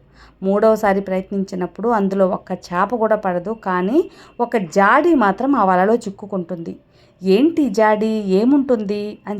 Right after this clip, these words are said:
చెప్పి ఆలోచిస్తూనే, ఏమో భగవంతుడు చేపలు ఇవ్వలేదని ఈ జాడి ఇచ్చాడు, దీన్నైనా సరే నేను బజార్లో అమ్ముకుంటే చక్కగా దీన్ని బట్-, దీనికి వచ్చే డబ్బులు, డ-, డబ్బులతో నా కుటుంబాన్ని పోషించుకోవచ్చు, కాబట్టి ఈ జాడిని నేను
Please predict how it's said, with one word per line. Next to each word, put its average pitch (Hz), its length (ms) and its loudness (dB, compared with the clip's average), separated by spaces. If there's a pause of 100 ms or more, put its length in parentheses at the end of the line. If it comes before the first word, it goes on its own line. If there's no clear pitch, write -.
చెప్పి 214 160 -8
ఆలోచిస్తూనే, 214 840 -4 (300)
ఏమో 226 520 2
భగవంతుడు 233 520 0
చేపలు 208 420 -2
ఇవ్వలేదని 214 580 -2
ఈ - 20 0
జాడి 196 380 0
ఇచ్చాడు, 190 520 -4 (420)
దీన్నైనా 277 640 4
సరే 269 260 2
నేను 233 220 2
బజార్లో 220 480 2
అమ్ముకుంటే 208 480 -4
చక్కగా 220 460 -6
దీన్ని 202 320 -6
బట్-, 196 320 -4
దీనికి 202 500 -6
వచ్చే 196 200 -6
డబ్బులు, 196 540 -2 (580)
డ-, 214 240 2
డబ్బులతో 214 500 2
నా 240 120 2
కుటుంబాన్ని 214 560 -4
పోషించుకోవచ్చు, 202 840 -4
కాబట్టి 233 440 -4
ఈ 226 100 -6
జాడిని 214 500 0
నేను 214 300 0